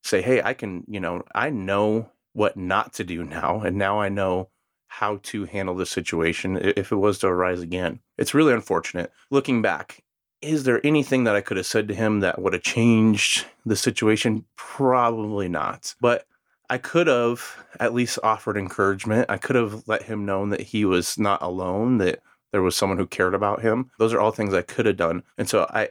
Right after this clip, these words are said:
I wouldn't have had to carry the weight of that. And, y-, you know, is there a chance that what I said could have stopped him from doing it? Maybe.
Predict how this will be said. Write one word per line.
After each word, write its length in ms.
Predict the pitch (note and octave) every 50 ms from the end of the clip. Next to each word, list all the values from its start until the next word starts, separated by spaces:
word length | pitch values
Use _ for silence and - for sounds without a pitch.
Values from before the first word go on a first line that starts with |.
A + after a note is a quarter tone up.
| -
I 80 | - A2
wouldn't 260 | G#2+ A2 A2 G#2+ G2+
have 80 | G#2+ A2
had 80 | G2+
to 60 | F#2+
carry 260 | - - - G#2 F#2+ F2+
the 100 | F#2 F#2
weight 480 | F#2 G2 G#2+ G#2+ G2+ F#2 F2+ - - - - _ _ _ - -
of 500 | G2 G#2 G2+ F#2 G2 - - - - - _ _ -
that. 520 | G#2 G2 F2 E2 - - - - - - - - -
And, 260 | - - D3+ E3 F3
y-, 340 | F3+ - F3+ - - - F3+ -
you 100 | F#3+ F#3+
know, 160 | G3 G3 F#3+
is 120 | F#3 F3+
there 140 | F3+ F#3+ F#3+
a 60 | F#3
chance 340 | E3 - E3+ E3+ E3+ E3 -
that 80 | - C#3
what 120 | C#3+ D3+
I 80 | D3+ D3
said 340 | - - D3 C#3+ C#3+ C3 -
could 120 | C3+ B2
have 160 | B2 A#2+ A#2+
stopped 440 | - - - - B2 A2+ B2 - -
him 60 | B2
from 160 | - B2+ B2
doing 240 | A#2 B2+ C3+ C#3 -
it? 60 | - - _ _ _
Maybe. 720 | - D3 E3 D3 D#3 E3 E3+ F3 E3+ D3+ C3+ C3+ C#3+ D3+